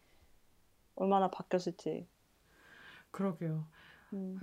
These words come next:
Speaker 2: 그래도 조금 바뀌지 않았을까요? 나는 좀 희망을 하고 싶어요. 나도 이제 학생이
Speaker 1: 저도.
Speaker 2: 아니니까
Speaker 1: 음.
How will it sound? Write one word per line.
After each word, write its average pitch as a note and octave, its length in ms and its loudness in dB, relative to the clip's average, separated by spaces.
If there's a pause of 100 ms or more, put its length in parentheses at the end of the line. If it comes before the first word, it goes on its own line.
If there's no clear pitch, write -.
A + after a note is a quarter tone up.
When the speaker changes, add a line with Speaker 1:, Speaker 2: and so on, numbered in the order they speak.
Speaker 2:
그래도 C4 540 4
조금 C#4+ 340 4
바뀌지 B3 340 0
않았을까요? F#3 920 0
나는 A#3 360 4
좀 G#3 160 4
희망을 E4 560 6
하고 D#4+ 180 6
싶어요. F3+ 360 2
나도 A3+ 500 6
이제 E3+ 180 2
학생이 G3 400 10
Speaker 1:
저도. - 0 -
Speaker 2:
아니니까 E3+ 920 4
Speaker 1:
음. F#3+ 420 2